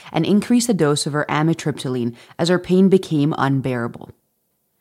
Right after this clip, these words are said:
I examined her mouth, and there's clearly tooth tenderness on the right first molar with submandibular lymphadenopathy. A tooth infection, of course. This fits the story.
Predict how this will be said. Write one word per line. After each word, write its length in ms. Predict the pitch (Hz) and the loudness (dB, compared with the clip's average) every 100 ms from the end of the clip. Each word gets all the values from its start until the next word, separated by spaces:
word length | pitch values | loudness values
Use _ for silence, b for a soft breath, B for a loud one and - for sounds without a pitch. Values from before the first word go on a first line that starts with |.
| _ | _
I 100 | 247 | 0
examined 360 | 247 214 269 311 | 2 4 2 4
her 100 | 285 | 4
mouth, 460 | 190 120 123 - - | 2 0 -6 -12 -6
and 100 | 202 | 0
there's 160 | 226 226 | 0 0
clearly 720 | - - 302 302 302 294 277 | -6 -4 0 2 0 0 -2
tooth 320 | - 269 262 | 2 2 2
tenderness 460 | - 180 139 139 - | -2 -2 -2 -4 -4
on 160 | 165 | -2
the 100 | 160 | -2
right 360 | 151 165 185 190 | 0 0 0 0
first 360 | - 175 170 - | -2 0 0 0
molar 400 | 151 135 113 113 B B | -2 -2 -6 -10 B B
with 140 | 185 | 0
submandibular 800 | - 220 214 233 233 170 170 165 | 2 2 4 4 4 4 2 2
lymphadenopathy. 880 | 156 135 135 127 170 196 147 - - _ _ _ _ | 0 -2 -4 -2 -2 -2 -6 -14 -18 _ _ _ _
A 60 | 233 | 4
tooth 200 | 349 349 | 6 8
infection, 440 | 214 147 - - - | 6 2 -4 -12 -10
of 80 | - | -6
course. 460 | - 320 147 - - B B B B | 2 4 2 -4 -16 B B B B
This 200 | - - | 0 2
fits 240 | 185 175 | 0 2
the 80 | 190 | -2
story. 540 | - 302 285 139 - | -2 -2 -2 -2 -6